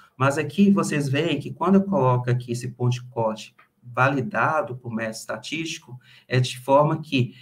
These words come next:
eu preciso verificar se aquele comportamento de sensibilidade ao antibiótico,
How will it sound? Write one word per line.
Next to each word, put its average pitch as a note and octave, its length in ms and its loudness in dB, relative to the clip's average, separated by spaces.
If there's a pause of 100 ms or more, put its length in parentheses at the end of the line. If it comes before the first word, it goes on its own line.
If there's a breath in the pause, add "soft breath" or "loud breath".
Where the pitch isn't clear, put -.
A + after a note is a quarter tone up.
(140 loud breath)
eu B2+ 160 2
preciso C#3+ 460 -2
verificar C3 480 -2
se - 180 -2
aquele F3+ 520 2
comportamento A#2 1200 -4
de A#2 180 -4
sensibilidade C3+ 1800 0 (280 loud breath)
ao A#2 300 0
antibiótico, A#2 1000 -2